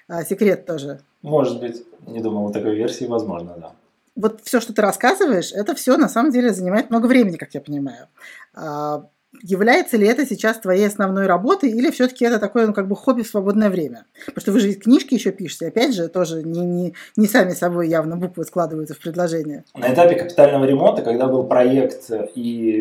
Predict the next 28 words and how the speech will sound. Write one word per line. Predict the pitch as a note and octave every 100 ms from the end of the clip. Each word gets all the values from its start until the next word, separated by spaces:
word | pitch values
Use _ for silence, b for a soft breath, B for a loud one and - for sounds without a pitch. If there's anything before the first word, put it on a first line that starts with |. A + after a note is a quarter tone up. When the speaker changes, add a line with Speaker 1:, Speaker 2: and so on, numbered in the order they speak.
| G#2+
Speaker 2:
велись | A#2 C3 C3
работы, | C3+ A#2 D3 A#3+ G2 - - b b b b _ -
это, | A#2
конечно, | C3+ B2 B2 A2
занимало | G#2+ A2 A#2 A2
большую | G2 G#2+ - -
часть | - -
времени | A2 A#2+ A#2 G#2+
и | G#2+
огромную | G#2 G#2+ G2+ E2 -
часть | - -
времени. | F2+ E2+ - D2+ -
Сейчас | - C#3 C#3 B2
я | G#2+
всё-таки, | G#2 - - G2
да, | F2+
освобождаю, | E2+ F#2+ G2+ F#2+ F#2+ F2 F2
э, | - G2 G2 F#2+ F2+ F2+
время | F2+ F#2 F2 F2
для | F2
того, | F2+
чтобы | E2 F#2+
заниматься | F2+ F2+ F2 - F#2
и | -
другими | F#2+ B2 E3+
вещами. | B2+ F#2+ F#2 E2 - _ B B B B -
А, | F2 F2 E2+ E2 E2 E2 D#2+ E2+ - F2 E2+
но | F2+ G2 G#2 A2+ G#2+ G2+ G2